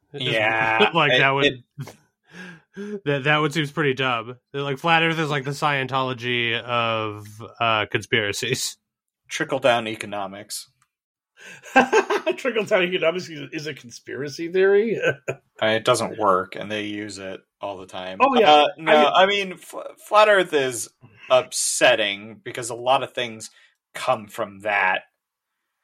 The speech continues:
Speaker 2: and then you're left just like, "What? What?"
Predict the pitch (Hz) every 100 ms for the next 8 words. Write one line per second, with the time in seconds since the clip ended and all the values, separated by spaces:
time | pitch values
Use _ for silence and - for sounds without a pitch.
0 | _ _ _ _ - 104 98 104 101 98
1 | 98 - _ - _ _ 113 120 117 151
2 | - - - 104 - 135 147 147 110 131
3 | 185 -